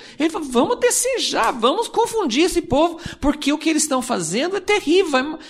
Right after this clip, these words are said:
vai fazer mal pra eles." Deus não é um Deus como Satanás pintou. Deus é um Deus que reservou, ele não quer que ninguém saiba, né? Que nós conhecemos esse tipo de autoridade. As pessoas,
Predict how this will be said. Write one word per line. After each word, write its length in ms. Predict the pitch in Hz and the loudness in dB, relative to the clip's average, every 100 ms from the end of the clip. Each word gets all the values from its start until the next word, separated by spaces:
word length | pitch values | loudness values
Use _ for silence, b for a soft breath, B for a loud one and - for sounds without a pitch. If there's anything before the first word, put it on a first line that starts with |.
| B | B
vai 180 | 185 262 - | 2 2 0
fazer 340 | 226 220 277 | -2 0 0
mal 440 | 233 208 254 302 | 2 2 4 2
pra 180 | 302 190 | 0 -2
eles." 380 | 139 117 95 87 B B | 0 -2 -4 -12 B B
Deus 400 | 113 208 285 254 | 0 2 4 2
não 200 | 247 226 | 2 2
é 60 | 208 | 2
um 100 | 196 | 0
Deus 300 | 131 175 180 | 2 2 2
como 220 | 170 156 | 0 -2
Satanás 500 | 160 160 143 139 147 | -2 -2 -2 -2 -4
pintou. 560 | - 156 120 147 147 147 B B | -4 -6 -4 2 2 0 B B
Deus 360 | - 127 143 135 | -2 2 2 0
é 40 | |
um 80 | 131 | -4
Deus 240 | 113 135 | -2 -4
que 120 | - 131 | -4 -8
reservou, 640 | 127 110 117 101 127 139 | -4 0 2 2 2 4
ele 100 | 127 | 4
não 100 | 127 | 2
quer 140 | 127 | 2
que 140 | 135 139 | 0 0
ninguém 320 | 131 120 147 | -4 -2 -2
saiba, 580 | - - 120 113 170 98 | 0 0 0 -2 -4 -6
né? 220 | 113 127 123 B B B B - | -4 -4 -6 B B B B -10
Que 80 | 107 | -6
nós 300 | 101 110 - | -4 -4 -6
conhecemos 580 | - 120 113 127 123 107 | -4 -4 -2 -2 -2 -6
esse 160 | 104 | -10
tipo 320 | 98 - 113 | -10 -6 -6
de 160 | 101 104 | -6 -8
autoridade. 540 | 101 113 104 98 107 | -8 -8 -8 -8 -8
As 80 | 92 | -12
pessoas, 540 | - 104 - 110 120 | -10 -8 -6 -6 -6